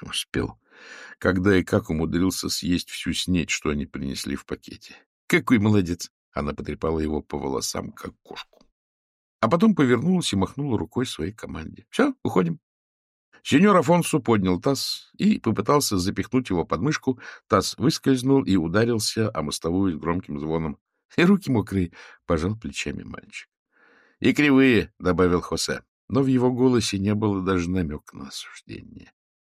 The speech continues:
Все трое рассмеялись настолько беззаботно, что Педро поднял голову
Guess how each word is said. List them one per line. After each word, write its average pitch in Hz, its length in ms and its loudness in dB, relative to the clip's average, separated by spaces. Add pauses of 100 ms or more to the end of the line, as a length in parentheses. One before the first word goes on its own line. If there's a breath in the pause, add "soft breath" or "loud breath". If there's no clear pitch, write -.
(760)
Все 143 180 2
трое 160 260 6
рассмеялись 139 680 4
настолько 113 440 0
беззаботно, 113 680 2
что 98 200 -2
Педро 110 400 2
поднял 104 420 2
голову 95 720 -2